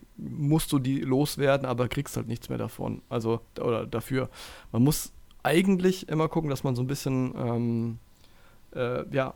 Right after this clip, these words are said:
auf aktuellem Stand ist, äh, sieht, wer sich verletzt, sich überlegen, "Okay, muss ich den schnell loswerden?" und wenn, dann schnell den Trigger ziehen und eben nicht warten, bis die Werte gesunken sind.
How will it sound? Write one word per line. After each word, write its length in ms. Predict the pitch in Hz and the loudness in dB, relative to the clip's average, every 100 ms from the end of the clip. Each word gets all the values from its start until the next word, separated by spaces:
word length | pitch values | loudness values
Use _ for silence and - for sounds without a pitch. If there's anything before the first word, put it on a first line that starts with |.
| - | -10
auf 180 | - - | -8 -6
aktuellem 460 | 147 - 135 127 | -4 -2 0 0
Stand 380 | 127 - 156 160 | -2 -2 -2 -2
ist, 400 | 156 165 - - | -6 -8 -8 -6
äh, 260 | 143 127 127 | -4 -4 -4
sieht, 360 | 113 135 180 - | -2 -2 -2 -6
wer 240 | 123 117 123 | -4 -2 -2
sich 180 | 143 - | -4 -6
verletzt, 460 | 113 123 151 - | -2 -2 -4 -8
sich 160 | 139 135 | -8 -4
überlegen, 380 | 123 120 131 131 | -4 -2 -2 -4
"Okay, 420 | 131 135 139 131 | -4 -4 -2 -4
muss 280 | 143 135 143 | -4 -2 -4
ich 80 | - | -4
den 160 | 131 123 | -4 -2
schnell 240 | 143 135 | 0 0
loswerden?" 540 | 131 156 - 131 127 | 0 -2 0 0 0
und 180 | 123 120 | 0 2
wenn, 220 | 117 131 | 2 2
dann 160 | 127 123 | 2 0
schnell 240 | - 160 | 0 0
den 120 | 143 120 | 0 -2
Trigger 300 | 143 123 123 | -2 -2 -2
ziehen 180 | 131 | -2
und 120 | 123 - | -2 -2
eben 280 | - 123 | -4 0
nicht 240 | 147 156 - | 2 0 -4
warten, 320 | 110 107 113 | -4 -4 -6
bis 140 | 110 | -6
die 140 | - 113 | -6 -4
Werte 240 | 110 120 | -4 -4
gesunken 440 | 117 113 117 - 131 | -8 -8 -10 -10 -4
sind. 280 | 131 151 | -2 -4